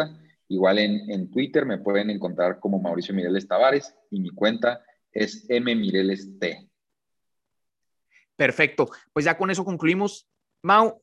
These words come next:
Speaker 2: mil, mil gracias. Esta va a ser la
Speaker 1: Gra-,
Speaker 2: primera de muchas
Speaker 1: gracias
Speaker 2: pláticas. Ahí estamos en
Speaker 1: a ti, mi estimado
Speaker 2: contacto.
Speaker 1: Roberto.
Speaker 2: En Twitter, ahí para, eh, echarle carrilla a toda la gente y, y publicar nuestros pensamientos. Pero muchísimas gracias por tu tiempo, Mau.
Speaker 1: No, muchísimas gracias a ti y de verdad,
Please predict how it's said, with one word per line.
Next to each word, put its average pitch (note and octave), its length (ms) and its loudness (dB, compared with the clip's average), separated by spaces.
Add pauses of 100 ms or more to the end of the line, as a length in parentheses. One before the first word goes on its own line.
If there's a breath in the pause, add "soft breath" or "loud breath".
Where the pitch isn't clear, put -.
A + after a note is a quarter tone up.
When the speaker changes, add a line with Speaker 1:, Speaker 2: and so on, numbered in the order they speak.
(140)
Speaker 2:
mil, F3 260 -2
mil G3 160 0
gracias. G3 420 2
Esta D#3 200 -2
va D#3+ 60 2
a - 20 0
ser E3+ 120 -6
la E3+ 60 -4
Speaker 1:
Gra-, - 40 -8
Speaker 2:
primera - 260 2
de D3+ 80 -6
muchas - 140 2
Speaker 1:
gracias C#3 200 2
Speaker 2:
pláticas. F#3+ 480 -2 (300 soft breath)
Ahí C#3 80 -2
estamos E3 340 0
en E3 60 0
Speaker 1:
a - 40 -8
ti, A#2 120 2
mi A#2+ 80 -4
estimado A#2 280 2
Speaker 2:
contacto. - 280 0
Speaker 1:
Roberto. - 220 -10 (320)
Speaker 2:
En C3 160 -2
Twitter, A3 600 4
ahí D3 220 -2
para, D3+ 480 2 (100)
eh, A#2+ 360 -10 (140)
echarle C#3+ 320 -4
carrilla C#3 300 -2
a D3+ 60 -4
toda D3+ 120 2
la C#3 80 0
gente D3+ 540 -6
y, A#2 560 -6
y - 60 -10
publicar B2+ 380 -2
nuestros D3+ 220 -4
pensamientos. C3 460 -4
Pero C3 240 4 (280 loud breath)
muchísimas F#3+ 520 2
gracias E3 260 2
por E3+ 100 -4
tu D3+ 100 -4
tiempo, C#3 260 -6
Mau. A#2 200 -2 (520)
Speaker 1:
No, B2 180 4
muchísimas B2 380 2
gracias A2+ 220 -2
a G2+ 100 -2
ti A2+ 380 4
y F#2+ 80 -2
de F#2+ 100 4
verdad, F#2+ 240 4